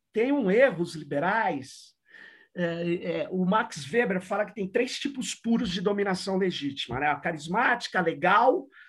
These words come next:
a racional, né? E a, e a da tradição, né? A, é, é, a tradicional. Mas tem uma, uma quarta, que é a mais usada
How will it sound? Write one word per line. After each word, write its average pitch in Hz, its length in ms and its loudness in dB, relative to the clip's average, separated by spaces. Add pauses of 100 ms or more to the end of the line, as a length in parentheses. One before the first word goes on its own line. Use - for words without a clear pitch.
(180)
a - 60 -10
racional, 180 760 -2
né? 262 220 -6 (340)
E 185 140 0
a, 262 260 6
e 233 140 0
a 240 100 4
da 254 200 0
tradição, 240 840 -2
né? 143 500 -4
A, 110 200 -6
é, 135 360 -6
é, 127 500 -4
a 135 100 -4
tradicional. 170 840 -4 (540)
Mas 277 220 2
tem 440 160 4
uma, 302 340 2
uma 214 220 2
quarta, 254 580 2
que 214 120 0
é 254 40 6
a 269 80 4
mais 285 300 4
usada 226 580 0